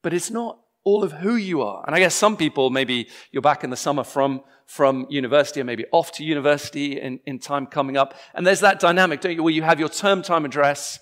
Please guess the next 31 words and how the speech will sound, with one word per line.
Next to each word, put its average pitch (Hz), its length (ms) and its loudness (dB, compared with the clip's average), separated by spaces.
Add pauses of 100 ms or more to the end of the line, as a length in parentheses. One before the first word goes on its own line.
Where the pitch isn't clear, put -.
(760)
home, 139 460 0 (800)
but 160 80 4
then 165 160 2
you've 143 100 -2
got 135 120 4
your 123 120 -2
real, 135 220 4
you've 143 200 -10
got - 160 -2
home, 147 400 -2
home. 107 440 -2
That 160 120 2
difference 175 320 0
between 139 300 -6
uni 180 340 0
home 135 400 -2 (640)
and 160 180 2
home, 143 640 0 (180)
home, 120 560 -4 (1000)
of 120 160 -16
really 156 340 -4
who 139 180 -10
you 113 260 -10
are, 95 260 -14 (320)
really 143 760 0 (240)
where 143 440 2
you 123 260 -6
belong. 107 500 -4 (1600)
And, 170 220 0
and, 196 180 -6
and, 196 220 -6